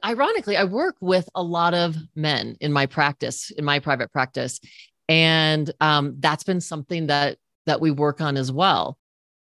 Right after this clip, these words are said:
How do you help men deal with that anger piece? You know, you said for a while, you really focused on, yes, I mean, I think experiencing all these emotions is absolutely essential. And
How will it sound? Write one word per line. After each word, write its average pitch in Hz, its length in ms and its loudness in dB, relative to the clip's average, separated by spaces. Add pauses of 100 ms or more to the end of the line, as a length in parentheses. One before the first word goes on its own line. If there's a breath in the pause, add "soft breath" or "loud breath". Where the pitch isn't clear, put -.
(460)
How 320 220 2
do 330 120 4
you 247 280 4
help 196 460 -6
men 160 320 -2
deal 151 280 0
with 151 180 -2
that 165 280 -4
anger 175 500 0
piece? - 640 -10 (760)
You 175 80 2
know, 170 60 6
you 165 120 4
said 185 280 -2
for 196 100 0
a 180 40 2
while, 170 240 2
you 147 120 0
really 165 320 0
focused 147 560 -4
on, 143 580 -4 (360)
yes, 202 440 0
I - 40 -4
mean, 175 140 0
I 165 100 -2
think 190 380 -6 (600)
experiencing 220 720 -2
all 156 120 0
these 147 180 -4
emotions 139 560 -4 (160)
is 160 220 0
absolutely 196 540 -2
essential. - 720 -6 (440)
And 160 320 0